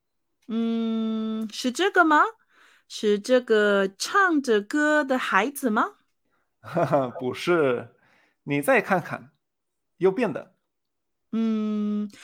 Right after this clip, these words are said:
Speaker 1: 那个笑着吃西瓜是谁？
Speaker 2: 就是我。
Speaker 1: 你笑着的时候，眼睛这么小吗？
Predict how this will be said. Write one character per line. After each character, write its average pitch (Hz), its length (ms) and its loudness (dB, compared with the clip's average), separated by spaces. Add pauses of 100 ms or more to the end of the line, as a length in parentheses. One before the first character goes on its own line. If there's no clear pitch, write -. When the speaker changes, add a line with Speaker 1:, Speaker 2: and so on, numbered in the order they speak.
(340)
Speaker 1:
那 294 240 6
个 233 560 4
笑 392 440 2
着 196 420 2
吃 339 340 2
西 370 400 0
瓜 381 200 2 (500)
是 - 200 -4
谁？ 196 520 -4 (1300)
Speaker 2:
就 277 140 2
是 233 140 2
我。 131 560 -2 (1300)
Speaker 1:
你 214 500 0
笑 277 500 6
着 247 200 2
的 226 160 2
时 208 200 -2
候， 226 680 0 (120)
眼 208 360 0
睛 330 140 -2 (440)
这 466 240 4
么 339 100 -2
小 185 360 0
吗？ 202 240 -8